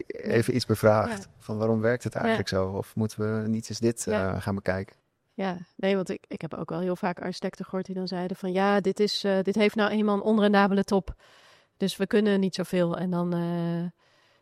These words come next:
Speaker 2: ja, ga je doorvragen en dan zit er een bepaalde investeerder achter. En dan zeg ik, oh, maar die investeerder die, eh, die, die heeft voor achthonderd miljard, eh, bezit in Nederland en betaalt nul euro belasting.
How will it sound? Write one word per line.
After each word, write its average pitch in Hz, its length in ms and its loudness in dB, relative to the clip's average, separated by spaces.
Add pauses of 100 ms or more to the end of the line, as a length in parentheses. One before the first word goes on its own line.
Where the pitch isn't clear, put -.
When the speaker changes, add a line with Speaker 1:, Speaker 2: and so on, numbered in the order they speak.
(320)
Speaker 2:
ja, 180 260 -6
ga - 160 -8
je 180 120 0
doorvragen 190 800 2
en 185 120 -4
dan 185 120 -2
zit 190 140 -4
er 190 60 0
een 185 60 0
bepaalde 190 340 0
investeerder 190 580 -2
achter. - 280 -4
En 190 60 -2
dan 185 80 -2
zeg 196 140 -4
ik, 202 80 -6
oh, 240 160 0
maar 170 100 0
die 175 100 -2
investeerder 185 540 0
die, 170 240 0
eh, 170 140 0 (680)
die, 190 300 -6
die 180 200 0
heeft 180 280 0
voor 185 360 2
achthonderd 202 460 -2
miljard, 196 360 2
eh, 196 80 0
bezit 202 320 -2
in 240 80 0
Nederland 226 420 2
en 220 80 0
betaalt 220 300 6
nul 220 280 6
euro 214 220 6
belasting. 190 500 0